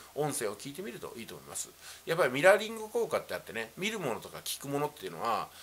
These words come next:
私たちはそのまんま自分もそれをやってみようっていうふうな本能があるんですよね。その本能のままに、えー、行動してみると、周りの人に、愚かな人に囲まれていると、自分も愚かになっていきます。周りの人に、賢い人に囲まれていると、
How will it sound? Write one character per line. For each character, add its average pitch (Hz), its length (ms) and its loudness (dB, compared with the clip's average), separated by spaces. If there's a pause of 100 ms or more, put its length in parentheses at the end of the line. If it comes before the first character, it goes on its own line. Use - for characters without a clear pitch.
(140)
私 - 220 0
た - 80 0
ち - 140 -4
は 107 280 6
そ - 140 0
の 202 60 0
ま 208 140 4
ん 208 100 -2
ま 202 220 6
自 139 160 -4
分 214 180 -4
も 214 80 2
そ 214 120 2
れ 202 60 4
を 156 60 4
や 117 100 6
っ 123 60 2
て 180 120 -4
み 202 120 -2
よ 247 80 4
う 202 40 2
っ 147 40 -8
て - 100 -12
い 104 40 -8
う - 20 -10
ふ - 20 -8
う 95 40 -8
な 82 140 -6
本 220 200 2
能 101 120 -2
が 76 120 -4
あ - 20 -4
る 71 60 -8
ん - 20 -14
で - 60 -18
す - 80 -12
よ - 80 -12
ね。 208 160 -6 (240)
そ 240 140 2
の 240 100 6
本 285 180 0
能 202 100 2
の 135 60 0
ま 123 120 4
ま 139 100 2
に、 95 200 -6 (280)
え 113 140 0
ー、 113 120 4
行 117 220 0
動 117 100 0
し - 80 -2
て 123 80 -6
み 104 80 -6
る 85 100 -10
と、 131 300 2 (380)
周 233 220 8
り 277 40 0
の 269 100 2
人 269 200 -4
に、 165 240 0
愚 196 180 8
か 135 140 4
な 110 60 2
人 120 160 -4
に 104 80 -4
囲 110 200 -4
ま 117 140 0
れ 110 60 -2
て 113 100 -8
い 110 40 -2
る 98 100 -8
と、 175 200 4
自 117 140 -4
分 202 160 0
も 196 180 2
愚 165 80 4
か 95 140 -4
に 87 60 -8
な 85 80 -6
っ - 20 -8
て - 100 -20
い - 60 -20
き - 80 -18
ま - 80 -8
す。 - 120 -6 (300)
周 180 240 12
り 185 60 2
の 180 40 4
人 175 140 -2
に、 120 260 -4 (120)
賢 226 360 0
い 185 60 -2
人 110 140 -6
に 95 60 -8
囲 107 220 -6
ま 107 100 0
れ 98 80 -6
て 95 80 -12
い - 20 -14
る 82 100 -16
と、 196 280 4